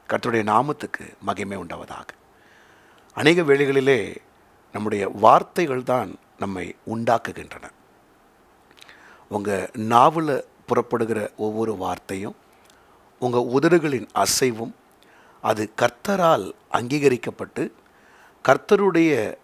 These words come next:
அனுமதியோடு அது வரணும். யோபுவை குறித்து இந்த பகுதியிலே நாம் வாசிக்கிறோம். யோபு இந்த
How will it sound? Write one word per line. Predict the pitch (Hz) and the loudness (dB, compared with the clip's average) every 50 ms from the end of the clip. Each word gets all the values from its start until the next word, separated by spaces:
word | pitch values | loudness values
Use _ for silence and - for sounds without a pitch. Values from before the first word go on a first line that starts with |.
| _ _ _ _ _ - | _ _ _ _ _ 0
அனுமதியோடு | - - 110 135 170 190 196 208 165 175 160 151 147 147 147 165 180 - | 2 2 2 2 2 0 0 0 0 0 0 0 0 2 2 2 2 2
அது | - 92 104 92 98 95 - - | 0 -2 -6 -6 -8 -10 -10 -8
வரணும். | 98 104 101 92 - - - _ _ _ _ _ _ _ _ _ _ - - - _ _ _ _ _ _ _ _ _ _ _ _ _ _ _ _ _ _ _ _ _ _ _ _ _ _ | -6 -6 -6 -8 -10 -12 -20 _ _ _ _ _ _ _ _ _ _ -14 -14 -14 _ _ _ _ _ _ _ _ _ _ _ _ _ _ _ _ _ _ _ _ _ _ _ _ _ _
யோபுவை | - 127 131 135 147 139 127 120 | 2 4 4 4 4 2 2 0
குறித்து | 110 - 113 117 117 - - 135 120 98 92 90 - _ _ _ _ _ _ _ _ _ _ | 0 -2 -2 -4 -2 0 0 0 0 0 -2 -6 -10 _ _ _ _ _ _ _ _ _ _
இந்த | - 107 104 | -4 -2 -2
பகுதியிலே | 104 - 117 110 117 117 120 117 110 | 0 0 0 0 0 0 0 0 -2
நாம் | 104 95 90 90 - - | -4 -4 -8 -8 -10 -8
வாசிக்கிறோம். | 104 95 95 - - 98 - - - - - _ _ _ _ _ _ _ _ _ _ _ _ _ _ - | -6 -6 -4 -6 -6 -8 -10 -12 -14 -16 -18 _ _ _ _ _ _ _ _ _ _ _ _ _ _ 2
யோபு | 208 208 185 170 160 | 2 2 4 2 0
இந்த | 139 131 | 0 0